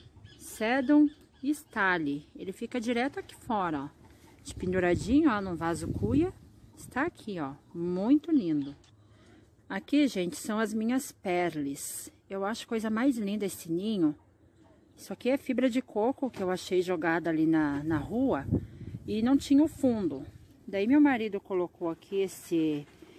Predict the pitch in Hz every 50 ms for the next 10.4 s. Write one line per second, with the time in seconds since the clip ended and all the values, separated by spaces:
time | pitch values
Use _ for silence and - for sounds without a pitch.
0 | - - - - 180 175 - - - - - 202 202 202 185 - - - - 185
1 | 175 170 180 202 254 285 269 - 190 - - - 285 311 330 180 165 151 143 -
2 | - - - - _ - - - - - - - _ _ - 208 202 208 214 214
3 | 214 220 220 220 - - - 220 220 220 233 233 - 262 240 233 226 214 - -
4 | 220 196 - - 220 208 - - - - - - 233 247 - - 240 202 196 233
5 | 226 302 392 453 - - - - - _ - - - - 196 196 190 185 190 196
6 | 185 185 165 - 180 170 170 170 160 156 151 165 170 - 190 180 - - 202 214
7 | 262 262 320 370 359 330 339 349 339 285 262 - - 269 254 277 277 - 285 277
8 | 277 - - 277 285 - - - 214 202 202 - - - 180 180 220 277 330 320
9 | - - - _ _ - _ _ _ _ - - - _ - 220 - - 262 269
10 | 277 269 - - 240 226 226 233